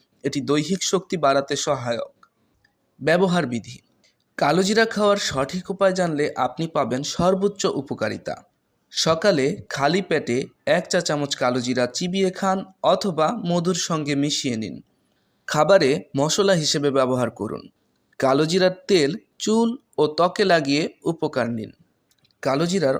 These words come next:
অসাধারণ উপকারিতা দেখে নিশ্চয়ই অবাক হয়েছেন। এটি সহজলভ্য হলেও এর উপকারিতা বিশাল। আপনি কি আগে থেকেই কালো জিরা খান, নাকি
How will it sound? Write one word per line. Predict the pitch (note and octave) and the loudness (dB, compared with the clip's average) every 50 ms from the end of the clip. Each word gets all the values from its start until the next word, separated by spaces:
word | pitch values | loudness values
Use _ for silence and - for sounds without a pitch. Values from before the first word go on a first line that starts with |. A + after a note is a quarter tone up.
| - | -2
অসাধারণ | - C#3+ C#3+ C#3+ - F3 E3+ D#3 E3+ E3+ E3+ E3+ - | -2 -2 0 0 -2 -2 -2 -2 -2 -2 -2 -4 -4
উপকারিতা | - C#3 - C#3+ C#3 - C#3 C#3 C3+ C#3 C#3+ C3+ | -8 -8 -6 -6 -4 -2 -2 -2 -2 -4 -4 -4
দেখে | B2+ C3 B2+ - - C3+ | -4 -4 -6 -4 -6 -4
নিশ্চয়ই | B2+ C3+ D3 C#3+ - - - F3 E3+ - | -4 -4 -4 -4 -6 -4 -4 -4 -2 -2
অবাক | - B2+ A#2+ B2 A#2+ - - - | -2 -2 -2 -2 -2 -4 -6 -6
হয়েছেন। | A#2+ G#2 G2+ - - A#2 A2+ D3 F#3 - _ _ _ _ _ _ _ _ _ _ | -8 -6 -6 -6 -6 -6 -8 -8 -10 -14 _ _ _ _ _ _ _ _ _ _
এটি | - B2+ C3 B2 | -6 -4 -4 -4
সহজলভ্য | - - B2+ B2 C#3+ D3+ D3+ D#3+ F3 F3 E3 E3+ F#3 | -4 -4 -4 -2 -2 -4 -2 -2 -2 -2 -2 -2 -2
হলেও | F3 F3+ G3 F#3 D#3+ C#3+ D3 - - - _ | 0 2 2 2 2 2 0 -2 -6 -6 _
এর | D3+ C#3+ - - | -2 -2 0 -2
উপকারিতা | B2+ C#3+ C#3 - F3+ F3+ - G3+ G3 G3 F#3 - - - | -4 -6 -4 -4 -4 -4 -2 -4 -4 -4 0 0 0 0
বিশাল। | B2+ B2+ B2 - - - A2+ - - - - _ _ _ _ _ _ - | 0 -2 -2 -2 -4 -4 -6 -8 -10 -12 -16 _ _ _ _ _ _ -6
আপনি | - B2+ - - F3+ F3 | -4 -4 -2 -4 -4 -4
কি | - - - - - B2 | -2 -2 -2 0 0 0
আগে | A#2+ A#2+ C3 D3 | -2 0 0 -2
থেকেই | C#3+ - G3+ G3 - F3+ C#3 C#3+ | -2 -2 -4 -4 -2 -2 -2 -2
কালো | C#3+ - B2+ B2 B2 C3 | -2 -2 -2 -2 -2 -2
জিরা | C3 D3 D3 D#3 D#3 | -4 -4 -4 -4 -4
খান, | - - G3 F#3+ D#3+ C3 - - _ _ - - _ - | -4 -4 -4 -4 -4 -6 -8 -14 _ _ -20 -20 _ -6
নাকি | D3 E3 E3+ - F3+ | -4 -2 -2 0 -2